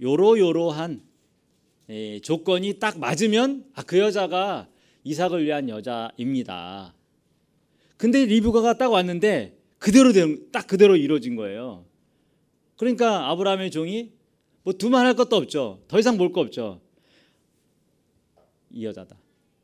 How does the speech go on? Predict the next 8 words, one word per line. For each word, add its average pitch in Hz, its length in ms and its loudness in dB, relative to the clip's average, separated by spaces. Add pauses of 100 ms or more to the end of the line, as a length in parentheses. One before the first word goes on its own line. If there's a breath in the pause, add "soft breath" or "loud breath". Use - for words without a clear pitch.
(380)
예, 92 400 -16 (160)
하나님께서 180 460 -10
그냥 123 160 -8
확증을 160 420 -8
바로 117 300 -8
보여주신 110 380 -12
거죠. 87 360 -20
그냥 87 160 -20